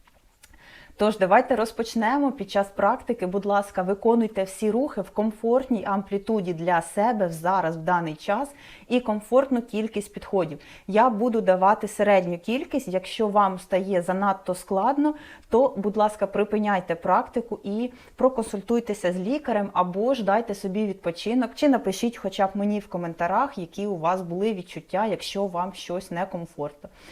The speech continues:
Якщо ви досить комфортно себе почуваєте під час практики і після, то продовжуйте її робити якомога частіше, але хоча б двічі-тричі на тиждень.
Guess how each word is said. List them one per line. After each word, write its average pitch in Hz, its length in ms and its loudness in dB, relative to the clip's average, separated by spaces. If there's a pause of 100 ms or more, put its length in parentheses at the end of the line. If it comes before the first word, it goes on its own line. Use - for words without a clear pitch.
(220)
Якщо 202 360 0
ви 202 120 0
досить 190 340 -4
комфортно 185 500 -6
себе 165 280 -4
почуваєте 165 640 -4
під 196 300 -8
час 185 260 -2
практики 175 580 -4
і 151 60 -6 (140)
після, 240 300 -6 (300)
то 302 140 4
продовжуйте 202 720 -2
її 170 340 -6
робити 202 600 -2 (220)
якомога 226 580 0
частіше, 233 540 -4
але 190 140 4
хоча 185 360 0
б 196 80 -2
двічі-тричі 185 960 -4
на 160 200 0
тиждень. 139 500 -10